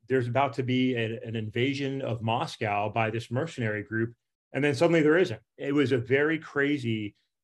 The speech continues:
twenty-four hours-ish, you know, you could, you could draw it out a little bit longer than that, really, right? But, but I mean, it was a very crazy little period of time there.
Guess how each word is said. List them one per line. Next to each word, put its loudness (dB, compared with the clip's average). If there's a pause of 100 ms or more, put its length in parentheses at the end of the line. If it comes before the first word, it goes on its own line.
twenty-four -2
hours-ish, 0
you -4
know, -2 (120)
you -8
could, -8
you -4
could -8 (160)
draw 0
it 2
out 0
a -2
little -4
bit -4
longer 0
than -2
that, -4
really, -2 (340)
right? 0
But, 2
but 2
I 4
mean, 2
it 4
was 0
a -2
very 0
crazy -2
little 0
period 0
of -6
time -6
there. 0